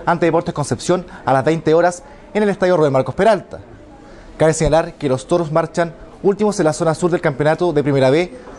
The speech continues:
con solo dos unidades, por ello el duelo de este viernes ante los penquistas y el próximo miércoles también de locales ante Naval aparecen como clave para despegar definitivamente del sótano del grupo.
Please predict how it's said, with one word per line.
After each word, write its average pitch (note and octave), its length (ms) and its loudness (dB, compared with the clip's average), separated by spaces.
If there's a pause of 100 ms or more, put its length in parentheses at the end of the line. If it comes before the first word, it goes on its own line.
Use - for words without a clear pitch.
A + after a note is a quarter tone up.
con C#3+ 160 -2
solo D3+ 160 2
dos E3+ 160 2
unidades, F3 480 2 (360)
por D3 160 2
ello F#3+ 140 4
el F#3 60 0
duelo F3+ 220 2
de F#3 60 0
este F3+ 160 -4
viernes F3+ 400 -2
ante D3+ 120 -4
los C#3+ 120 -2
penquistas F#3+ 640 -2 (180)
y C#3 80 2
el C#3 80 2
próximo F3 440 0
miércoles F3 540 -2 (560)
también D3+ 420 0 (140)
de F#3 140 2
locales F#3 520 0
ante D3+ 220 -2
Naval F3 300 2 (320)
aparecen E3+ 480 0
como D#3 200 0
clave G3 220 4
para E3+ 280 2
despegar F3+ 580 0 (240)
definitivamente F3 640 0
del D3+ 100 2
sótano D#3 300 2
del D3+ 80 2
grupo. A#2+ 280 -4